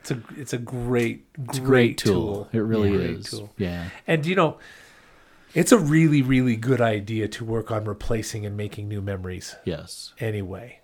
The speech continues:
Speaker 2: I agree
Speaker 1: So
Speaker 2: with
Speaker 1: you
Speaker 2: that.
Speaker 1: find a way that's going to work for you to accomplish that. And, oh
Speaker 2: Yeah.
Speaker 1: my gosh, it's so nice.
Speaker 2: Yeah. I, it's an interesting tool for a couple, th-, for, for people like you and I who's acting out behaviors. To some extent, eh, we're,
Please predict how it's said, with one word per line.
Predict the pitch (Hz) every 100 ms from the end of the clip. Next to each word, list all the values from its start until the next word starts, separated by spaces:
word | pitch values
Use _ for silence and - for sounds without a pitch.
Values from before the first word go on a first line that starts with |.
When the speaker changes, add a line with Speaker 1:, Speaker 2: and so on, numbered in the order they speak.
| -
Speaker 2:
I | 87
agree |
Speaker 1:
So | 85 123
Speaker 2:
with | 101
Speaker 1:
you | 104
Speaker 2:
that. | - -
Speaker 1:
find | 127 175
a | 151
way | 127 127 120
that's | - 120 -
going | - 120 113
to | 107
work | 104 107 110 107
for | -
you | 104 104 104
to | -
accomplish | - - 110 104 101 -
that. | - 95 95 - _
And, | 107 101 92 90 - _ _ _ _ _ _ -
oh | 107 104
Speaker 2:
Yeah. |
Speaker 1:
my | 101
gosh, | 104 101 98 -
it's | -
so | - 117 104
nice. | 98 104 - -
Speaker 2:
Yeah. | 90 92 - - - -
I, | 185
it's | 175 180 -
an | 190
interesting | 233 - - 202 165
tool | - 185 170 160
for | - 127
a |
couple, | - 139 143
th-, | - -
for, | - 135 -
for | -
people | 139 185 196 190
like | 160 131 147
you |
and | 131
I | 127 117
who's | 127 127
acting | 120 - 120
out | 117 98
behaviors. | 101 117 107 101 98 113
To | - 110
some | - 131
extent, | 113 - 117 101 120
eh, | 113
we're, | 107 110 101